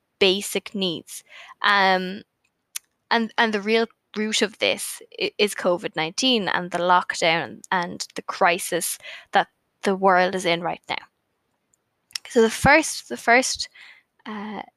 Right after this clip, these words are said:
basic need that I think that they were deprived from is safety and security, which is something that you don't think about, but people's sense of security is completely gone. You know, whilst having open conversations with both Emma, who's the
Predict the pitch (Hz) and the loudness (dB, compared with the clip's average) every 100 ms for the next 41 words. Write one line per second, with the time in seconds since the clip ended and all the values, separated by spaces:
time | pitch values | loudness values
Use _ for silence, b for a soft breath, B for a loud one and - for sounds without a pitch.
0 | _ - 220 214 220 214 202 185 - 247 | _ 0 0 0 -8 -4 -6 -6 -10 -12
1 | 247 - 202 196 202 202 190 196 190 - | -8 0 0 0 -8 -10 -6 -4 -6 -2
2 | 220 233 - 202 190 - 190 - 185 - | -2 0 -2 -4 -4 2 0 0 -10 -8
3 | - 190 190 - - _ _ _ _ _ | -6 -2 -2 -4 -8 _ _ _ _ _
4 | _ _ _ _ _ _ - B B B | _ _ _ _ _ _ -18 B B B
5 | 262 247 269 285 262 233 - 220 208 214 | 2 4 4 6 6 4 4 2 2 -2
6 | 208 233 240 240 - 208 - 226 233 220 | -4 0 2 2 -2 -8 -4 -4 0 0
7 | 208 - b b b b - - 220 202 | 0 -6 b b b b -10 0 2 2
8 | 214 220 - - - 196 196 - 208 - | 0 -8 -8 -8 0 2 2 -2 -6 -8
9 | 214 226 196 208 226 269 - - _ _ | -10 -8 -8 -2 4 4 2 -10 _ _
10 | _ b b b b - 220 214 - 247 | _ b b b b -2 0 0 4 4
11 | 262 - - 214 226 226 - - 214 - | 4 -2 0 0 2 -4 -6 -4 -4 -4
12 | 208 208 220 190 190 208 240 - 208 202 | -8 -6 -8 -8 -6 -2 -2 -2 -6 -6
13 | 202 - 185 - - 180 180 240 233 - | -10 -4 -4 -4 -8 -8 -2 -2 -2 -8
14 | 214 190 - 196 175 170 | -6 -6 -8 -8 -8 -12